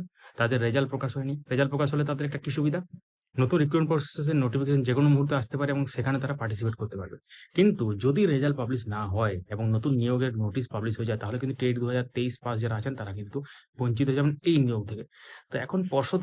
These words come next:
কি করে সেটাই এখন দেখার। আহ, তো নতুন নিয়োগের শূন্যপদ সব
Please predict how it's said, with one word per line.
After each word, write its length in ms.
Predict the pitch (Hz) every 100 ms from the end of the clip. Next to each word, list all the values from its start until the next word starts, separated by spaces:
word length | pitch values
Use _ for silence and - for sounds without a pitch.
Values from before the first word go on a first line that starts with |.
| -
কি 80 |
করে 180 | 156 170
সেটাই 280 | 165 143 135
এখন 200 | 127 131
দেখার। 260 | 110 113 151
আহ, 840 | - _ _ _ _ - 107 107 -
তো 100 | 117 117 113 113 113 -
নতুন 240 | 131 131 147
নিয়োগের 260 | 151 151
শূন্যপদ 540 | 147 127 131 135 139 - _ -
সব 180 | -